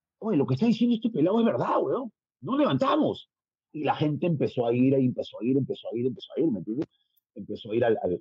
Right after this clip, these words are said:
al canal, empezó a ver, a ver, y fue un fenómeno que al final fue incontrolable, porque antes los, los programas en vivo, eh, lo hacías, pues, con cien y estaba feliz,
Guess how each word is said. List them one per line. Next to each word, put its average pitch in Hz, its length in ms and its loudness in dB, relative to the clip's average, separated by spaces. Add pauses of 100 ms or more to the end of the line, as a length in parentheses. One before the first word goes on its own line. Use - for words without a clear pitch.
al 90 120 -14
canal, 107 340 0
empezó 92 300 -4
a 95 40 -4
ver, 127 240 2 (120)
a - 40 -6
ver, 135 220 2 (380)
y 107 80 -10
fue 143 140 -10
un 131 60 -10
fenómeno 135 480 0
que 95 140 -6
al - 60 -4
final 123 400 0
fue 120 100 -18
incontrolable, 110 640 -2
porque 95 300 -6 (400)
antes 151 320 -2 (360)
los, 110 220 -6
los 117 140 -2
programas 131 360 -2
en 123 140 2
vivo, 131 360 2 (460)
eh, - 100 -8
lo 120 120 2
hacías, 143 320 0
pues, 147 100 0
con 123 180 -2
cien 160 240 0
y 120 40 2
estaba - 240 0
feliz, 165 520 0